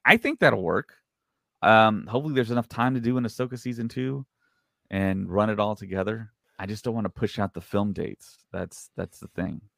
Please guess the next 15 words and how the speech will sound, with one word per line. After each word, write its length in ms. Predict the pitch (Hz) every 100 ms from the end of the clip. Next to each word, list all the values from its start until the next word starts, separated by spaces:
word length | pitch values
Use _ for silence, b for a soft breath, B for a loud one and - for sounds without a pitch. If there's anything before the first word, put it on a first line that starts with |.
| -
It's, 340 | 87 - - _ _ _ _ _ _ _ _ _ _
I 80 | 98
know 100 | 98
we're 120 | 98
gonna 120 | 101 98
get 120 | 95
a 40 |
Mando 280 | 95 95 95
season 340 | - 98 90
four. 580 | 95 104 101 101 101 98 110
That's 220 | 90 -
written. 500 | 90 95 90 95 98 -
That's 160 | 87 -
gonna 180 | 87 90
happen. 520 | 90 90 92 92